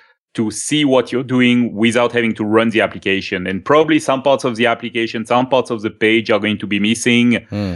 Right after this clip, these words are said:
Speaker 1: Uh, maybe lists are going to not be populated, or maybe they will be. Um, but in a way that you can just see, "Okay, do I have my margins right? Do I have my, um, you know, my fonts, my text size, my font colors?"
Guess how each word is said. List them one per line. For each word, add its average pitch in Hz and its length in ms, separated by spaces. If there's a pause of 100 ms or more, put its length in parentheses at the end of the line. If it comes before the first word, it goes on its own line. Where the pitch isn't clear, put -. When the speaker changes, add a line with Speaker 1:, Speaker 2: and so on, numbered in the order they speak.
Speaker 1:
Uh, 101 160
maybe 120 380
lists 123 360
are 127 120
going 110 300
to 107 120
not 104 340
be 107 120
populated, 127 800
or 107 100
maybe 117 240
they 107 140
will 120 300
be. 131 360 (460)
Um, 107 480 (100)
but 117 480
in 127 140
a 127 80
way 131 460
that 113 460
you 120 120
can 110 260
just 117 340
see, 117 380
"Okay, 107 560
do 113 180
I 127 120
have 131 180
my 127 140
margins 120 580
right? 117 300
Do 110 100
I 104 80
have 110 260
my, 104 460
um, 98 320
you 110 140
know, 110 100
my 101 180
fonts, 120 800
my 101 240
text 117 420
size, 113 500
my 101 260
font 110 380
colors?" 110 600